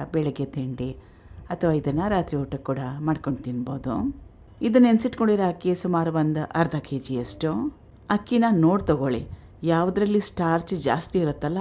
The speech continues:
ಅದನ್ನ ತಗೊಂಡ್ರೆ ಈ ರೆಸಿಪಿ ಆರಾಮಾಗಿ ಸುಲಭವಾಗಿ ಮಾಡ್ಬೋದು. ಅಥವಾ ನಿಮ್ಗೆ ಯಾವುದು ಗೊತ್ತಾಗ್ಲಿಲ್ಲ ಅಂದ್ರೆ ಮನೆಯಲ್ಲಿ ದೋಸೆ ಅಕ್ಕಿ, ದಪ್ಪ ಅಕ್ಕಿ, ರೇಷನ್ ಅಕ್ಕಿ ಇರುತ್ತಲ್ಲ ಅದನ್ನ ಕೂಡ ಉಪಯೋಗ ಮಾಡ್ಬೋದು.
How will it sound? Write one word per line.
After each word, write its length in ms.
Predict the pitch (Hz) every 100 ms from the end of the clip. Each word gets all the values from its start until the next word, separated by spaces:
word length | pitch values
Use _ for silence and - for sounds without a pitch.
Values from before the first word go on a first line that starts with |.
| -
ಅದನ್ನ 300 | 151 165 180
ತಗೊಂಡ್ರೆ 480 | 170 143 143 180 208
ಈ 20 |
ರೆಸಿಪಿ 460 | 165 156 139 - 143
ಆರಾಮಾಗಿ 600 | - 156 151 147 139 190
ಸುಲಭವಾಗಿ 540 | 185 143 135 151 170
ಮಾಡ್ಬೋದು. 600 | 208 160 123 135 135 139 294 - - - -
ಅಥವಾ 420 | - 214 226 220 214
ನಿಮ್ಗೆ 420 | 208 190 190 190
ಯಾವುದು 260 | 180 180
ಗೊತ್ತಾಗ್ಲಿಲ್ಲ 540 | 180 170 175 165 160 156
ಅಂದ್ರೆ 260 | 151 151
ಮನೆಯಲ್ಲಿ 480 | 160 160 156 151 151
ದೋಸೆ 320 | 151 156 160
ಅಕ್ಕಿ, 320 | 143 - 143 147
ದಪ್ಪ 240 | 151 147
ಅಕ್ಕಿ, 260 | 127 139 147
ರೇಷನ್ 360 | 156 151 147
ಅಕ್ಕಿ 200 | 139 139
ಇರುತ್ತಲ್ಲ 380 | 143 135 - 160
ಅದನ್ನ 260 | 175 156 147
ಕೂಡ 180 | 147 214
ಉಪಯೋಗ 300 | 226 147 131
ಮಾಡ್ಬೋದು. 840 | 131 127 123 127 123 151 214 294